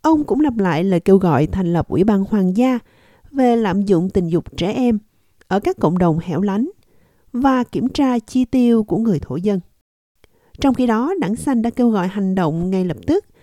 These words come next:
để giải quyết những bất lợi của người thổ dân trong hệ thống tư pháp hình sự bằng cách tăng độ tuổi chịu trách nhiệm hình sự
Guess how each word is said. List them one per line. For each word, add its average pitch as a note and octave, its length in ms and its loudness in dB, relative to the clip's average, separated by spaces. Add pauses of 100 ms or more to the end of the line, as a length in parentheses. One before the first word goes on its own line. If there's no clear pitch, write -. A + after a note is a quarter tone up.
(340)
để G3+ 120 0
giải G#3 320 0
quyết E4 320 0
những F#3+ 220 -4
bất E4+ 220 -6
lợi E3 300 -2
của F#3+ 140 -8
người A3+ 200 0
thổ E3 160 -4
dân A#3+ 300 0 (480)
trong F3 280 0
hệ D#3+ 180 -6
thống G3 280 -4 (100)
tư A#3 140 0
pháp D#4+ 280 -4
hình G#3+ 180 2
sự E3 360 -2 (600)
bằng B3+ 220 2
cách E4+ 180 -2 (160)
tăng A#3 200 2
độ E3+ 140 4
tuổi D3+ 260 0
chịu D3+ 180 -2
trách A#3 180 -4
nhiệm F3 200 0
hình F3+ 160 0
sự D3+ 360 -2